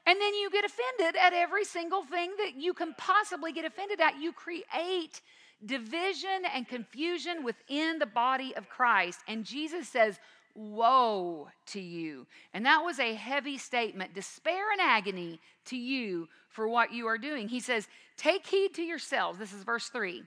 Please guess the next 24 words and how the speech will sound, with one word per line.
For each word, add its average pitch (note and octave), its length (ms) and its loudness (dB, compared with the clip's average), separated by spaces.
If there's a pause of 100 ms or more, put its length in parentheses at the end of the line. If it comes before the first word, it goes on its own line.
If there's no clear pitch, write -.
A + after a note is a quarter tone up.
(540)
"If G#3 140 -6
your F#4+ 140 4
brother F4+ 260 8
sins G4 360 -4
against B3+ 340 -6
you, E4 160 -2
rebuke C#4 440 0
him. C#4+ 220 -2 (220)
If B3+ 100 -4
he C4 120 -6
repents, D4 520 -4
forgive E4+ 400 -6
him. G3 320 -6 (400)
And C4+ 100 0
if E4 120 2
he D4 80 -2
sins E4 260 -4
against D4+ 320 -4
you C#4+ 80 -10
seven F4 380 -2
times E4 280 -2
in E4 100 -2
a D4 60 0
day F4 380 2